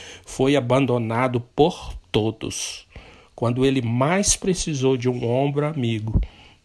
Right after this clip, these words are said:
todos os abandonaram à sua própria sorte. Deus, porém, o assiste, reveste ele de forças para cumprir a pregação aos gentios. Deus o livrou não da morte, mas na morte,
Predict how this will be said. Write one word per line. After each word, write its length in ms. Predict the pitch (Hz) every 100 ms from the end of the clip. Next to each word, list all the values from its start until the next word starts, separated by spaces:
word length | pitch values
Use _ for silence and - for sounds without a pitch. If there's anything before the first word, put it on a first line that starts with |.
| _
todos 500 | - 135 143 123 110
os 220 | 123 117 120 -
abandonaram 720 | 117 120 113 113 107 110 110
à 80 | 104
sua 320 | - - 104
própria 400 | - 104 - 101
sorte. 800 | - - 98 95 - - - - _ _ _ - - -
Deus, 260 | 113 123 120
porém, 560 | - 127 127 135 143 - _ _ _ _ - - -
o 100 | 120
assiste, 880 | 127 - - 180 202 - - - - _ _ _ _ _ _ - _ _
reveste 680 | - 127 127 151 - -
ele 220 | 143 147
de 140 | 120 127
forças 800 | - - 143 180 196 - 262 -
para 280 | - 139 127
cumprir 480 | - 120 - 131
a 60 | 143
pregação 680 | - 131 127 117 - 131 127
aos 120 | 123
gentios. 960 | 123 117 113 - 156 202 269 - - - _ - - - - -
Deus 360 | 123 165 165 165
o 80 | 160
livrou 580 | 151 113 131 151 185
não 240 | 156 165 240
da 140 | 208
morte, 560 | 139 123 165 180 - -
mas 320 | 135 135 127
na 160 | 131 131
morte, 840 | 104 107 131 - - - - -